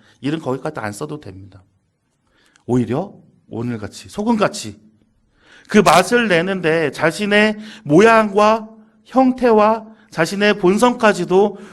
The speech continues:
녹아들게 하면서도 오로지 하나님의 영광을 위해서 그 좋은 음식을 만들기 위해서 자신을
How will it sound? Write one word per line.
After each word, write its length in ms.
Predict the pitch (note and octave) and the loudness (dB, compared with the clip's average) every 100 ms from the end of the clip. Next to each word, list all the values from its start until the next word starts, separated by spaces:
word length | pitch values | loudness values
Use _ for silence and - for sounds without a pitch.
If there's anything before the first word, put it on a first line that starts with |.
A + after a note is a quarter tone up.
| - | -2
녹아들게 580 | E3 F#3+ A#3 G#3 G3+ G#3 | 0 2 0 0 -2 0
하면서도 960 | G#3+ A3+ G#3 E3 E3+ G3 A#2 F#2+ - _ _ _ _ | 0 -2 -2 -4 0 0 0 -4 -16 _ _ _ _
오로지 320 | - G#3 B3+ A#3 | 2 4 4 4
하나님의 500 | B3+ C4+ B3+ B3 A3+ | 4 4 4 4 2
영광을 460 | F3+ G#3+ A#3 A3 | 2 2 2 2
위해서 280 | G#3+ F#3 F#3+ | 2 0 -2
그 180 | G#3 A3 | 0 0
좋은 300 | G3+ A3+ G#3+ | 2 2 2
음식을 340 | G3+ G#3+ A3 | 0 0 0
만들기 540 | F#3 E3 F#3+ G3 F#3 D#3+ | 0 0 -2 -4 -4 -2
위해서 640 | E3 E3 F#3+ B3 - - _ _ _ _ _ _ _ _ _ _ _ _ _ | -2 0 0 0 -2 -20 _ _ _ _ _ _ _ _ _ _ _ _ _
자신을 580 | - C3 D3 D3+ D3+ | -12 -8 -4 -4 -6